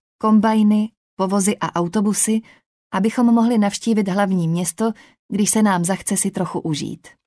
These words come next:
Jakýkoliv létající dopravní prostředek je vzácností.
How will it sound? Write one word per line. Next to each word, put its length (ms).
Jakýkoliv 580
létající 640
dopravní 420
prostředek 560
je 80
vzácností. 840